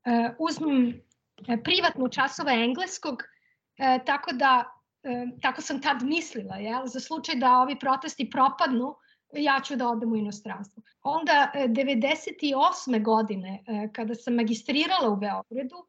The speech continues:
e, e, ja sam aplicirala za jednu francusku stipendiju, e, za usavršavanje, e, u Nantu i dobila sam tu stipendiju. Znači, otišla sam onda na tu stipendiju.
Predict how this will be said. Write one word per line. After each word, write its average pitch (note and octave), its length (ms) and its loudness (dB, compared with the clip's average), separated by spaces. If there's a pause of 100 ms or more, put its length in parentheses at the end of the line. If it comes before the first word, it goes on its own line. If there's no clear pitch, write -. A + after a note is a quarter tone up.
(520)
e, C4+ 60 -6 (420)
e, B3+ 200 2
ja C4+ 120 4
sam C4+ 300 -4
aplicirala C#4 600 -2
za B3+ 80 -2
jednu B3+ 320 2
francusku B3+ 600 -2
stipendiju, A#3 800 0 (500)
e, A#3 240 2
za A#3 300 4
usavršavanje, A#3 1080 0
e, G#3+ 260 -2 (480)
u A3 200 2
Nantu A#3+ 520 0
i B3+ 40 6
dobila A3+ 440 6
sam G3 240 -8
tu G3+ 120 -12
stipendiju. A3 640 -8
Znači, C#4 320 -8
otišla C4 360 -4
sam C4+ 200 -4
onda C#4 200 -2
na C4+ 160 -2
tu C4 120 -2
stipendiju. A3+ 800 2